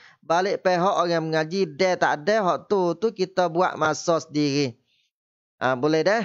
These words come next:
Ah, ni tujuh puluh lebih, alhamdulillah. Bagi siapa hak masuk dah ni kan, tolong bersapa lagi-lagi. Waktu pagi ni, kebanyakan orang mengaji tu orang pana,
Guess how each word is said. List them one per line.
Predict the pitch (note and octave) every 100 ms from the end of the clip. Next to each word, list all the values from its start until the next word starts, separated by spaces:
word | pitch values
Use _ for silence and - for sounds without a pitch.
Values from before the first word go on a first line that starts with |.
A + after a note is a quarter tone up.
| B2+
Ah, | C3 A2 B2
ni | C#3+ E3
tujuh | D3+ B2+ D3+ B2
puluh | C3 C#3
lebih, | B2 D3+ E3+ E3
alhamdulillah. | B2 C3 D3 C#3 C3+ C3+ D3 F3+ G#3+ A3+ _ _ _
Bagi | - C#3+ E3
siapa | D#3 D#3+ D#3+ D#3+ F3+ F#3 F#3 F3
hak | D#3+
masuk | E3 - E3 C#3
dah | F3+ D#3
ni | D3+
kan, | F3+ F#3+ A3 A3 _ _ _ _ _
tolong | - F#3 F#3 G#3+ F#3+
bersapa | F3+ E3+ - F3 D#3
lagi-lagi. | C#3 D#3 D3 B2+ C#3+ B2 - _ _ -
Waktu | D#3 D3+ G3+ F#3+
pagi | F3+ F3 E3 G3+ F3
ni, | E3+ F#3+ G#3+ - _ - -
kebanyakan | F#3 F3+ E3+ E3+ D3+ G3 F#3+ E3+
orang | F3+ F3 E3
mengaji | E3 D#3 E3 E3+ D#3
tu | G3 G#3 G#3+ _
orang | - D#3 D#3 E3
pana, | D#3+ D#3 D#3 E3 F#3 F#3 D3+